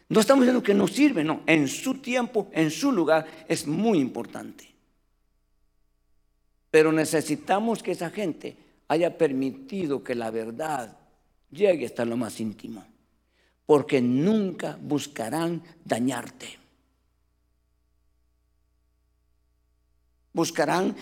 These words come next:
el bien común, el beneficio para el prójimo. Dígame que,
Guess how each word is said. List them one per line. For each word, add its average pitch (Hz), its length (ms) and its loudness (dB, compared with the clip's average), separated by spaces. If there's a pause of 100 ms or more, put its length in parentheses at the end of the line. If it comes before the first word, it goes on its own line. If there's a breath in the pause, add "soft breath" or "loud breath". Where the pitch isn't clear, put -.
(100)
el 151 200 2
bien 202 320 0
común, 160 640 2 (460)
el 165 140 4
beneficio 147 840 -2
para 127 280 -4
el 110 80 -6
prójimo. 135 640 -6 (3000)
Dígame 202 400 -4
que, 185 380 -10